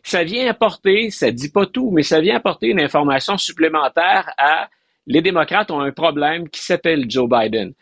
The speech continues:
Ça veut dire que plusieurs des questions, plusieurs des dossiers qu'on appuie, dans lesquels on s'investit, comme protéger le, le, le recours, le droit à l'avortement. Hier, ça, dans deux États, ça a littéralement fait pencher la balance en faveur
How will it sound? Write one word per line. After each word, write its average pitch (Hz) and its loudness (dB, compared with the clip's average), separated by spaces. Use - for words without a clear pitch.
Ça 127 -2
veut 117 0
dire 160 0
que 143 -2
plusieurs 196 -2
des 117 -6
questions, 135 -2
plusieurs 156 0
des 165 0
dossiers 135 -4
qu'on 151 -2
appuie, 160 -4
dans 107 -6
lesquels 110 0
on 180 -2
s'investit, 165 -2
comme 180 0
protéger 120 0
le, 123 0
le, 104 -4
le 107 -4
recours, 127 2
le 107 0
droit 131 2
à 151 0
l'avortement. 120 -2
Hier, 165 0
ça, 147 -2
dans 127 -6
deux 175 0
États, 170 0
ça 151 -4
a 123 -2
littéralement 160 -2
fait 170 -4
pencher 170 -4
la 147 -2
balance 127 -2
en 123 -4
faveur 131 0